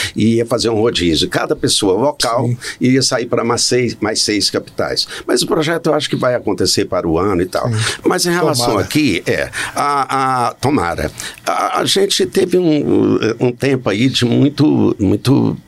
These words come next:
Speaker 1: é, descaso, né? A, a, a
Speaker 2: Com a
Speaker 1: cultura, de
Speaker 2: cultura,
Speaker 1: uma
Speaker 2: né?
Speaker 1: forma geral, foi, né, colocada meio de lado. Mas eu tô vendo uma, um, eu tô vendo um renascimento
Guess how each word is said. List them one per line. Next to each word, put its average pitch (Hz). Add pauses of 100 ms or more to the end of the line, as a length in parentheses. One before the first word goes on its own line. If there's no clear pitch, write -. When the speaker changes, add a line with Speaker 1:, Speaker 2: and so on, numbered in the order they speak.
(100)
Speaker 1:
é, 95
descaso, 127
né? 110
A, 101
a, 113 (100)
a 120
Speaker 2:
Com 151
a 135
Speaker 1:
cultura, 151
de 139
Speaker 2:
cultura, 131
Speaker 1:
uma 135
Speaker 2:
né? 147
Speaker 1:
forma 110
geral, 98
foi, 117
né, 113
colocada -
meio 92
de 101
lado. 117 (420)
Mas 180
eu 214
tô 226
vendo 185
uma, 175
um, 147
eu 139
tô 165
vendo 165
um 170
renascimento 147